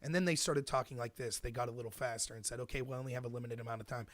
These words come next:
And then they started talking like this because they said, Okay, I only have a limited amount of time, so I'm gonna try to talk a little faster. And then they started talking like this because they said, There's only a limited amount of time and they need to talk faster.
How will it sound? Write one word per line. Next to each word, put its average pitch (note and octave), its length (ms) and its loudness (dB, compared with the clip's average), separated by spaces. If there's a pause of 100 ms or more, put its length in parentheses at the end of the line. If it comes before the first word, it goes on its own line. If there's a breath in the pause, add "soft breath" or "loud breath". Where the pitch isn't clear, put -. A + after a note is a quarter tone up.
(220 loud breath)
And C#3+ 80 -2
then F3 100 4
they F3 80 6
started C#3+ 280 4
talking B2+ 200 4
like A#2+ 140 -2
this C3 180 0
because A#2+ 240 -6
they B2 100 -4
said, B2 120 -2
Okay, B2 240 -2
I A#2+ 40 2
only A#2+ 160 -4
have A#2 100 -2
a A#2 40 0
limited A#2 280 -2
amount A2+ 200 -2
of A2 60 -6
time, A#2+ 200 -8
so - 120 -4
I'm A2+ 60 -6
gonna A#2 140 -6
try B2 160 -4
to A#2+ 60 -6
talk B2 200 -6
a - 20 -10
little A#2 120 -6
faster. A#2+ 220 -4 (220 loud breath)
And F3 80 0
then F#3 80 10
they F3+ 80 10
started D3+ 220 6
talking C#3+ 180 4
like B2+ 120 0
this D3+ 160 0
because C#3 180 -2
they C3+ 60 -2
said, C3 140 0
There's B2+ 160 0
only C3+ 160 0
a B2+ 40 -2
limited B2+ 180 -2
amount B2+ 140 2
of A#2+ 60 -4
time C3+ 140 2
and C3 80 0
they C3 40 0
need C3 160 0
to - 60 2
talk B2+ 100 2
faster. B2 220 2